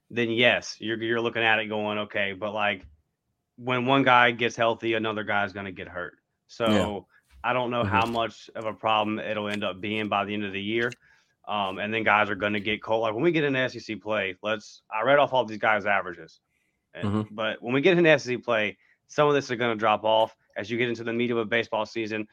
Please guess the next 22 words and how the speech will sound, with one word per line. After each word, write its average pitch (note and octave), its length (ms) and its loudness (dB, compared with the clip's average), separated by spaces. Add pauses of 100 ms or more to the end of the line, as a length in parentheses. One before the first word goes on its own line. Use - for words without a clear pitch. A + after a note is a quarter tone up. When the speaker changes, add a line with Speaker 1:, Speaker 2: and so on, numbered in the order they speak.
(100)
Speaker 1:
some B2+ 220 0
guys G#2+ 260 4
are G2+ 60 -4
gonna G2 180 -4
struggle. F2+ 480 -4 (240)
So G#2+ 480 0 (220)
in B2+ 120 -4
that A#2 200 0
time, A#2+ 500 0 (240)
those B2 220 0
kind A#2 180 -4
of G#2 80 -10
things A2 240 -4
I G#2 80 -2
feel A2 140 -4
like G#2 80 -6
will G2 80 -12
kind A2 200 0
of G#2 60 -4
work G#2+ 160 -2
themselves G2+ 400 -6
out. F#2+ 200 -2